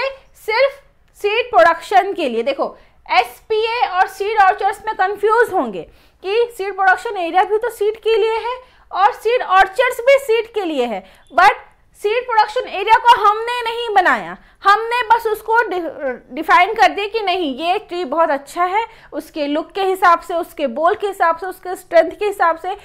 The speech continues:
उसके क्राउन के हिसाब से, उसकी डिजीज रेसिस्टिबिलिटी के हिसाब से हमने डिसाइड कर लिया है कि ये ट्री बहुत अच्छा है, इसके बीज को हम आगे के जनरेशन में लगाएंगे। But ये हमने कब किया? ये हम देखे कि इससे जो सीड मिला है, इससे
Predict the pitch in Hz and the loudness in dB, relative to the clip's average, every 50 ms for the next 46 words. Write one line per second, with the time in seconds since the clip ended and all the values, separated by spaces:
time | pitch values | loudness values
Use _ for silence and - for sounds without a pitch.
0 | - - _ - 311 - - 330 320 320 - 311 320 339 392 381 - 403 392 381 | -20 -18 _ -14 -14 -10 -10 -12 -10 -4 2 4 4 4 4 0 -2 -6 -2 2
1 | 427 349 339 330 - 359 339 330 - 311 - - - 330 277 277 302 311 349 359 | 4 4 4 2 0 -4 -4 -4 -6 -8 -12 -12 -10 -8 -8 -8 -8 -6 -6 -6
2 | 370 392 - 302 311 311 339 - - 392 370 330 349 - - 349 320 370 359 - | -4 -4 -4 -4 -4 -6 -10 -10 -10 -8 -8 -8 -8 -8 -10 -10 -10 -6 -4 -2
3 | 311 294 294 349 359 339 320 320 311 262 320 - 294 277 277 277 - 277 269 269 | -2 -2 -2 -6 -6 -6 -6 -8 -10 -10 -8 -6 -6 -6 -6 -6 -6 -8 -6 -4
4 | 285 302 349 453 440 330 285 277 277 - 262 - 285 277 233 285 254 247 254 247 | -4 -4 -4 -6 -6 -10 -8 -6 -6 -6 -6 -6 -8 -6 -4 -4 -4 -4 -6 -8
5 | 240 - 339 349 403 453 440 - - - - - 359 392 392 - 415 403 403 262 | -6 -6 -4 -4 -4 -4 -6 -12 -20 -20 -10 -6 -6 -6 -4 -2 -2 -2 -2 -4
6 | 339 339 349 339 - - 320 339 370 339 - - 285 285 262 285 302 - 339 247 | -4 -6 -6 -8 -4 -2 -2 -2 -2 -4 -6 -6 -8 -8 -8 -8 -10 -10 -8 -8
7 | 285 269 254 254 247 254 - 311 311 330 381 427 440 427 415 392 381 349 302 262 | -8 -6 -4 -4 -4 -4 -4 -6 -4 -2 -2 2 2 4 4 4 2 2 2 -2
8 | 214 190 185 - _ _ - _ - _ - 254 320 370 403 - - - - - | -6 -8 -12 -14 _ _ -20 _ -20 _ -2 2 4 4 4 2 -2 -10 -20 -20
9 | _ _ 262 247 320 415 453 494 440 480 466 466 466 466 466 466 466 453 466 - | _ _ -8 -4 -2 0 0 0 0 0 0 0 -2 -4 -2 -2 -2 -2 -2 -2
10 | 415 415 440 440 494 494 - - _ _ - 277 339 403 466 - - 453 453 466 | 0 2 4 4 2 2 -4 -12 _ _ -10 -6 -4 -4 -2 -4 -4 -6 -6 -6
11 | 427 392 381 392 - 440 480 440 440 453 359 - _ - 415 415 - - - 466 | -4 -4 -4 -4 -4 -4 -6 -6 -8 -10 -12 -12 _ -8 -8 -8 -8 -6 -4 -2
12 | 480 508 466 392 453 453 466 - - - 370 403 427 480 494 453 440 359 370 359 | 0 0 0 0 0 -2 -4 -6 -8 -4 -2 2 2 4 4 2 0 0 2 4
13 | 349 330 339 339 277 226 185 - - _ _ - - _ _ - 370 415 403 - | 6 6 6 4 2 -4 -6 -8 -14 _ _ -20 -20 _ _ -6 -4 -4 -4 -2
14 | - 440 480 508 | -2 0 2 2